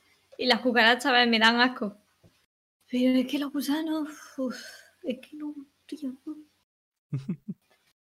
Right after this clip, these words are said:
Speaker 1: Mira qué raro, mira qué raro. No hay nadie, no hay mucha gente que le dé asco a los gusanos, pues a mí sí.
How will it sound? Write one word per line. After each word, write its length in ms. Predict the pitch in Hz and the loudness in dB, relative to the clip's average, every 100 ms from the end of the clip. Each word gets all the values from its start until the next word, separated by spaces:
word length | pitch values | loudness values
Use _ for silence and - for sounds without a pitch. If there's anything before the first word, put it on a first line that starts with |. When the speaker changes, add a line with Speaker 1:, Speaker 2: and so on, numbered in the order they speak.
| _ - | _ -6
Speaker 1:
Mira 160 | 349 | 0
qué 100 | 349 | 2
raro, 340 | 254 240 262 226 | 4 6 6 6
mira 280 | 254 277 320 | 4 6 6
qué 100 | 262 | 4
raro. 300 | 233 240 233 | 4 4 4
No 80 | |
hay 100 | 254 | 6
nadie, 320 | 269 349 403 285 | 8 8 6 4
no 100 | 294 | 4
hay 80 | |
mucha 260 | 320 349 339 | 6 4 4
gente 220 | 277 269 | 4 2
que 60 | 269 | 4
le 140 | 262 | 6
dé 120 | 254 | 6
asco 200 | 247 247 | 6 4
a 40 | 254 | -2
los 80 | 226 | -2
gusanos, 360 | 208 233 208 | -4 -4 -4
pues 120 | 214 220 | -4 -4
a 40 | |
mí 180 | 247 247 | -4 -6
sí. 300 | 226 226 | -6 -10